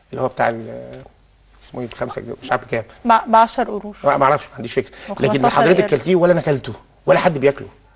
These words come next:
Speaker 1: إلا، إلا فعلا اللي، فأنا ليه أدعم تلاتة وتمانين مليون؟ أنا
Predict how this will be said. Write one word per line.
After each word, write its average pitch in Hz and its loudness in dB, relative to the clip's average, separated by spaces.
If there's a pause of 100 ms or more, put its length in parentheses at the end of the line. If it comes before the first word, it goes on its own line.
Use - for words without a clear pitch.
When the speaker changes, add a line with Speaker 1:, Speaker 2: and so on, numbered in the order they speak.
(420)
Speaker 1:
إلا، 185 8
إلا 180 4
فعلا 170 0
اللي، 127 -6 (160)
فأنا 180 2
ليه 190 4
أدعم 208 2 (280)
تلاتة 196 0
وتمانين 180 2
مليون؟ 165 0 (140)
أنا 180 4